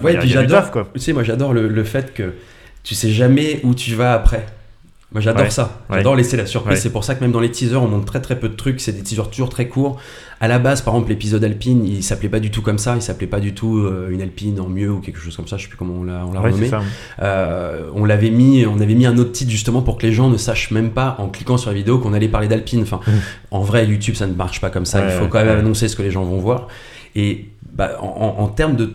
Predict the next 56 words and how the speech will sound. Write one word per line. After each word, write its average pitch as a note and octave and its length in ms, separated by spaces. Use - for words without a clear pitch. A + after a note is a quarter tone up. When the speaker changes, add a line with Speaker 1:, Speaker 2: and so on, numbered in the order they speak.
Speaker 1:
de A2 200
temps G#2+ 220
de C3 60
travail, B2+ 520
par G#2+ 140
exemple, B2 200
la G#2+ 80
Spider, A#2+ 560
c'est, G#2 560
euh, F#2 1000
c'est - 320
une C#3+ 140
journée C3 500
de, G2 580
de F2+ 220
tournage, G2+ 480
mais F#2+ 60
en F#2 80
fait, G2+ 260
on F2+ 80
est F2 60
arrivé F2+ 240
à - 60
quinze G2 260
heures, G2 180
on F#2 60
est F#2 40
reparti - 340
à - 20
minuit F#2 260
et - 20
demi. G2 260
Speaker 2:
Ouais, F#2 180
Speaker 1:
Donc, F#2+ 120
Speaker 2:
une G#2+ 60
Speaker 1:
tu G2+ 60
Speaker 2:
journée G#2+ 140
Speaker 1:
vois, G#2 80
Speaker 2:
en - 20
Speaker 1:
c'est, G2+ 60
Speaker 2:
décalé. G#2 380
Speaker 1:
tu B2+ 80
vois, A2 100
une G#2+ 60
journée G2+ 180
un G2 80
peu G2 120
en G2 80
décalé, G2+ 420
d'où A2+ 200
la, G2 160
la F#2+ 100
lumière G2 320
très G2 160
couchante. B2+ 480
Speaker 2:
Ouais. F2 220